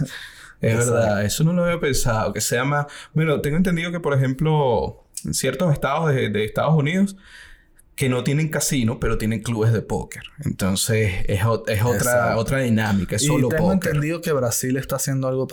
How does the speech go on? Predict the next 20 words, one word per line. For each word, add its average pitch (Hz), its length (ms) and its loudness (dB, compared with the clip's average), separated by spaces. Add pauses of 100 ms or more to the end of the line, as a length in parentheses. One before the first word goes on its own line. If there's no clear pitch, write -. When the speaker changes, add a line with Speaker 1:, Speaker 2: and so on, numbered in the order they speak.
Speaker 1:
parecido 123 340 2
Speaker 2:
sí, - 80 0
Speaker 1:
también. 95 460 0 (100)
Speaker 2:
lo 98 140 -2
he - 60 0
Speaker 1:
Sí. - 120 -4
Speaker 2:
escuchado. 95 460 -2 (540)
Eh, 151 520 2
en 127 460 2 (260)
ese 156 380 0
orden 208 280 2
de 156 80 4
ideas, 160 380 2
definitivamente, 151 1160 -2 (360)
eh, 135 480 0 (1400)
la 139 240 2
Serie 160 260 0
Mundial 147 440 4
de 160 100 -2
Póker, 160 680 -2